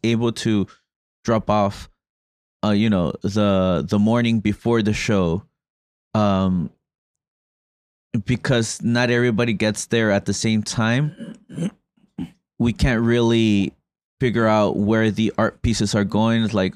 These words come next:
if an artist brings a lot of little pieces, all right, we'll have some empty spaces. Uh, if an-, the next artist brings big pieces, and it's like,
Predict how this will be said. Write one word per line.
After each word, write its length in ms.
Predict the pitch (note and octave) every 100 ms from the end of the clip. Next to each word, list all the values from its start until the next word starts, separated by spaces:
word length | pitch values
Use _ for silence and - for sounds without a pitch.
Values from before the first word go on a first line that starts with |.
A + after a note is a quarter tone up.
| - -
if 380 | G#2 G2 - _ _
an 100 | G#2
artist 420 | F2 G#2+ G#2+ G2 -
brings 320 | G#2+ G2+ - _ _ _ _ _ _
a 40 | G#2+
lot 220 | G#2 G#2+
of 60 | G#2+
little 220 | B2 A#2+
pieces, 420 | - A#2+ A#2+ A#2
all 80 | B2+
right, 260 | A2+ -
we'll 200 | - G2
have 160 | A#2 G#2
some 180 | A2+ G2+
empty 260 | G2+ G#2+
spaces. 520 | G2+ - G2+ G2+ G2 - - _ _ _ - G#2
Uh, 720 | G2 F#2+ F#2 F2+ F2 A#1+ - -
if 220 | F#2+ G2+ G#2+
an-, 260 | G2 - -
the 80 |
next 320 | G2+ G#2 - - -
artist 320 | G#2+ G#2+ G2+
brings 260 | G#2+ G#2
big 320 | F2+ A2+ A2 -
pieces, 600 | B2 A2+ A#2+ A#2+ A#2+ -
and 360 | - G#2 F#2+ - _ -
it's 220 | G#2 -
like, 340 | G2+ F2+ -